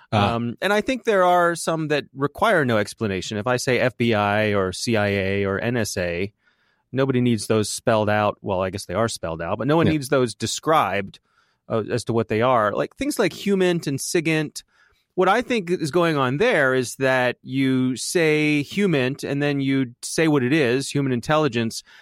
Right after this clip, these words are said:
Speaker 2: and then from that point on, you can go back to just calling it humint, because for the folks who don't understand it, you've,
Speaker 1: You've established
Speaker 2: you've
Speaker 1: it.
Speaker 2: Right,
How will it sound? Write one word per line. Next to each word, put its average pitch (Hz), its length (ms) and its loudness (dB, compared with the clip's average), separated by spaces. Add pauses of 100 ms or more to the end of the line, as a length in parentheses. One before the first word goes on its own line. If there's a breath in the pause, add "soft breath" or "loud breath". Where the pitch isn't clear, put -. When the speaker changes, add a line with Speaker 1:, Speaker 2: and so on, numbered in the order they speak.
Speaker 2:
and 135 100 -2
then 143 100 0
from 135 180 0
that 151 200 0
point 139 260 0
on, 147 260 2
you 123 60 0
can 123 180 -4
go 120 140 2
back 123 340 0
to 107 60 -6
just 110 200 -4
calling 110 380 0
it 101 100 -4
humint, 110 540 -2
because 117 440 -4 (220 soft breath)
for 117 60 -8
the 120 60 -4
folks 127 240 0
who 123 80 0
don't 123 240 2
understand 117 640 -2
it, 98 180 -2 (460)
you've, 113 160 -2
Speaker 1:
You've 107 120 4
established 95 560 0
Speaker 2:
you've 90 80 -10
Speaker 1:
it. - 60 -20 (200)
Speaker 2:
Right, 196 260 -2